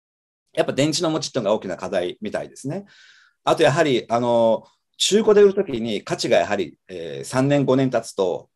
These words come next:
まあ、ガソリン車だと六十パーセントから七十パーセントぐらいの価値が維持できるけれども、えー、電気自動車だと四十パーセント台ぐらいになっちゃうと。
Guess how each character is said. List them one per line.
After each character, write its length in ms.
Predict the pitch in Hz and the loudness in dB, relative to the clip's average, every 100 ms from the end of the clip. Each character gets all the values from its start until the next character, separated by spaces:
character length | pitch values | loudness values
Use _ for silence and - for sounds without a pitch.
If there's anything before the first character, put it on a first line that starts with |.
| - | -6
ま 120 | 135 | 0
あ、 20 | |
ガ 120 | 123 | 0
ソ 140 | 135 180 | 2 2
リ 60 | |
ン 20 | 175 | 4
車 140 | 120 | 2
だ 80 | 101 | 2
と 180 | 90 92 | -2 -4
六 180 | 107 131 | -4 -2
十 80 | 139 | 0
パ 140 | 135 | 2
ー 40 | |
セ 80 | 135 | 0
ン 60 | 131 | -2
ト 80 | - | -2
か 80 | |
ら 60 | 95 | -4
七 180 | 104 117 | -2 -2
十 100 | 120 | -2
パ 140 | 123 | -2
ー 40 | 131 | -2
セ 100 | 120 | -2
ン 40 | |
ト 80 | 120 | -2
ぐ 60 | |
ら 60 | 107 | -2
い 20 | |
の 80 | 80 | -2
価 100 | 104 | -6
値 80 | 104 | -6
が 80 | 90 | -6
維 60 | |
持 80 | 95 | -8
で 80 | 90 | -10
き 100 | 95 | -10
る 80 | 90 | -10
け 80 | |
れ 80 | 82 | -12
ど 80 | 82 | -6
も、 320 | 123 135 85 - - _ _ _ | -2 -2 -4 -10 -20 _ _ _
え 600 | - 104 98 92 90 82 - | -2 2 2 2 0 -2 -8
ー、 40 | _ _ _ - | _ _ _ -4
電 160 | 139 151 | -2 0
気 60 | |
自 100 | 151 | -2
動 80 | 156 | 0
車 80 | 92 | -2
だ 80 | - | -2
と 260 | 101 85 | -2 0
四 160 | 120 131 | 2 2
十 80 | 135 | 2
パ 140 | 127 | 2
ー 40 | |
セ 100 | 127 | 2
ン 40 | 117 | 0
ト 220 | 120 101 | 0 0
台 200 | 101 92 | 0 0
ぐ 80 | 90 | 0
ら 60 | 87 | -2
い 20 | |
に 60 | 82 | -4
な 80 | |
っ 20 | - | -10
ち 100 | - | -14
ゃ 40 | |
う 60 | - | -14
と。 200 | - | -18